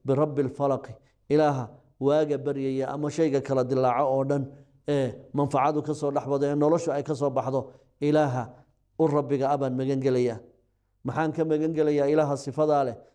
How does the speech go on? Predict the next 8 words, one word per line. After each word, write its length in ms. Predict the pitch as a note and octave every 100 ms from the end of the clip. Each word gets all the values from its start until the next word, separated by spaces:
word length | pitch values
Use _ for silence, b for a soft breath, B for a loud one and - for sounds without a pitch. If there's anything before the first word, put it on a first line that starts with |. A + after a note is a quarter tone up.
| b
"Min 360 | D3+ D#3 D#3 C#3
sharri 440 | C3+ E3 D3+ D3
maa 200 | C#3+ C3+
khalaq." 400 | - C#3 C3+ - - _ _ _ _ _
Wuxuu 300 | D#3 E3 D#3+ D3+
uumay 300 | D#3 D3 D#3+ D3
oo 200 | C#3+ C3+
idil, 320 | D3 D3 D#3+